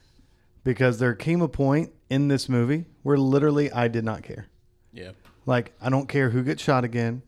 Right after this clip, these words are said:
Speaker 1: I don't care who dies. I don't care who comes out on top. I kinda just want this to be over.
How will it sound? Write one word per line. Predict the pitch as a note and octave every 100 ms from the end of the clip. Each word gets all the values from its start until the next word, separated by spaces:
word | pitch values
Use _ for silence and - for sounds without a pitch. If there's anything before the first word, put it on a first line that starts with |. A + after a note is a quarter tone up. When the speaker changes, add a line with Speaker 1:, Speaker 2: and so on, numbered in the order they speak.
| -
Speaker 1:
I | A#2
don't | A#2+
care | G#2+ A#2+
who | A2 C#3
dies. | D3 A#2+ A2+ A#2+ -
I |
don't | B2 C#3
care | C3+ B2+
who | B2+
comes | C3 C3+ B2
out | A#2+
on | A#2
top. | - E3+ C3 A#2 - - - _ _ _ _ _ -
I | B2
kinda | - C3+ C3
just | A#2 A2+
want | B2 G#2
this | A2 -
to | C3
be | -
over. | C#3 D#3 C3